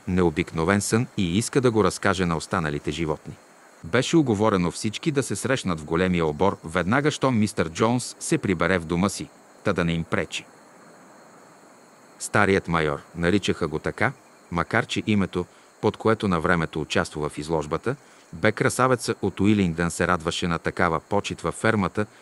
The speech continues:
че всички бяха готови да се лишат от един час сън, за да чуят какво ще им разкаже. В дъното на големия обор, на нещо като трибуна, майора вече се бе разположил удобно в сламеното си ложе под фенера, който висеше от една греда.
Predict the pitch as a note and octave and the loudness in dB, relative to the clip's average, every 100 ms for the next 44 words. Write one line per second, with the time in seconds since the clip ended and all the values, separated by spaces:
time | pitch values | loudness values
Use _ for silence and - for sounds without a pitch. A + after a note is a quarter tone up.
0 | - - - - C#3 - C#3 A2+ A2+ G2+ | -18 -8 -8 -4 -6 -4 -2 0 0 -2
1 | F2 - G#2 C3 G2+ F#2 F2+ - C3+ G2 | -4 -2 0 0 -2 -2 -2 -2 -2 -2
2 | F#2 D#2+ F#2 F2+ G2+ E2+ - G#2 - - | -4 0 0 0 -2 -2 -4 -4 -6 -14
3 | - - G#2 A#2 G2 - A2 G#2 - D2+ | -20 -16 0 2 2 0 0 0 -2 -8
4 | - F2 - E2 D2+ D#2+ - D2+ - - | -2 -4 -2 -2 -2 -4 -6 -8 -10 -20
5 | _ - - - E2 E2 A2+ F#2+ E2+ D#2+ | _ -20 -20 -20 -4 2 4 4 0 0
6 | D#2 E2 D#2 C#2+ C#2 C#2+ G2+ - - - | 2 2 2 0 -2 0 -2 -2 -20 -20
7 | - G2+ G#2 B2+ - - E2 F2 F#2 E2 | -6 -2 0 0 -2 -6 -4 -4 -4 -2
8 | G#2+ F2+ D2+ - - - - E2 F2+ C#3 | 0 0 -2 -8 -20 -14 -2 2 4 4
9 | B2 G2+ - F#2 F2 D#2+ F2+ D#2+ - F2+ | 2 0 -2 -4 -4 0 0 0 -2 0
10 | A2 A#2 A2+ F#2+ E2+ A2+ B2 A2 - G2+ | 2 0 -2 -2 0 2 0 -4 -2 0
11 | G2 E2+ E2 - E2+ E2+ D#2 - D#2 - | 0 -2 -4 -4 0 0 -2 -6 -8 -6
12 | D#2 F#2+ G2+ - - - - - F#2+ - | -2 0 0 -4 -18 -20 -12 -4 -2 -2
13 | D2 D2 F2+ - F2+ - G2 E2+ D2 D#2 | -8 -4 -4 -2 -6 -6 -6 -6 -4 -4
14 | D2 D2+ D2 | -4 -6 -8